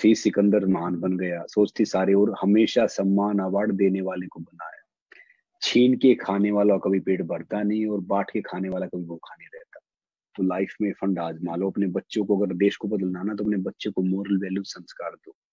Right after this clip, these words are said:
कि क्या कुछ है, पढ़ लेगा, सब कुछ कर लेगा, कोई बड़ी बात नहीं है। आईआईटी, आईएम ये सब कर लिया, बड़ी बात नहीं है। बड़ी बात अगर आपने अपने बच्चों को संस्कार दे दिए ना,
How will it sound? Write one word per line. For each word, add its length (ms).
कि 60
क्या 240
कुछ 300
है, 60
पढ़ 260
लेगा, 400
सब 200
कुछ 160
कर 160
लेगा, 220
कोई 120
बड़ी 240
बात 240
नहीं 140
है। 80
आईआईटी, 460
आईएम 320
ये 80
सब 220
कर 80
लिया, 300
बड़ी 260
बात 180
नहीं 160
है। 60
बड़ी 260
बात 240
अगर 160
आपने 260
अपने 180
बच्चों 300
को 80
संस्कार 520
दे 140
दिए 240
ना, 240